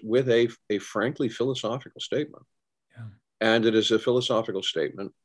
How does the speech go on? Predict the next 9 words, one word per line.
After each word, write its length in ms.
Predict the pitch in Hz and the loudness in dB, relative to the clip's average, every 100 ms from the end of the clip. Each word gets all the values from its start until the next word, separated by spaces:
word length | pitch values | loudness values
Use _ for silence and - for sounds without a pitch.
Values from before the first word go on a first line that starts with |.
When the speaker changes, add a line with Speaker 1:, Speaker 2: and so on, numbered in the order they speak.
| _ - | _ -10
Speaker 1:
uh, 220 | 76 80 | -8 -8
very 420 | 90 85 113 127 | -8 2 6 6
much 320 | 120 98 - | 6 2 0
in 100 | 95 | -6
the 60 | 80 | -2
spirit 500 | - - 73 73 - _ _ _ 92 | -2 0 -2 -2 -4 _ _ _ -4
of 480 | 87 82 78 73 - - | -2 0 -2 -4 -10 -4
the 100 | 90 | -4
Enlightenment 640 | 76 73 71 71 82 131 | -2 -6 -8 -8 -10 -10